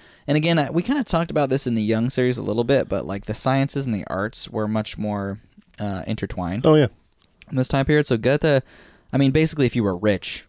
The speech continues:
Speaker 1: you could do science or you could do art, and you could do both of 'em.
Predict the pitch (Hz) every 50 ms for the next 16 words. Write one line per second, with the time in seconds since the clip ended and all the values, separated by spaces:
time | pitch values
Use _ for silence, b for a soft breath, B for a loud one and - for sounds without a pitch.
0 | _ _ - - - - 120 113 113 - 110 101 107 101 - - 101 95 92 92
1 | - 92 87 - - - - 78 - - 67 85 85 - - _ _ _ _ -
2 | 98 107 107 - 104 98 113 107 - 104 98 92 - - 87 90 90 95 107 101